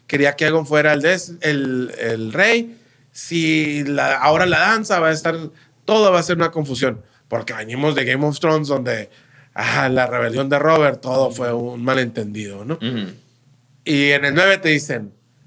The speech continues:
Speaker 1: "Nel, o sea, la, la danza hubiera pasado con o sin el mensaje de Alicent".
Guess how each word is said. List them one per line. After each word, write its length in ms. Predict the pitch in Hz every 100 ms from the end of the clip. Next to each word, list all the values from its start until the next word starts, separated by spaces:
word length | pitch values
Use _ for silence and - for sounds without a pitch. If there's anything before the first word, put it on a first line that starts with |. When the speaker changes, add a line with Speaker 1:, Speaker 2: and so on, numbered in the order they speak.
| _
Speaker 1:
"Nel, 380 | 113 135 156 147
o 60 | 123
sea, 260 | 131 123
la, 480 | 120 123 120 120 117
la 180 | 120 123
danza 300 | 160 185 180
hubiera 180 | 170 170
pasado 560 | 139 151 160 165 - _ _
con 280 | - 240 247
o 60 | 190
sin 480 | - 214 220 214 214 _ _ -
el 880 | 147 135 131 127 127 123 123 123 123
mensaje 400 | 127 120 139 147
de 160 | 135 117
Alicent". 420 | 113 107 -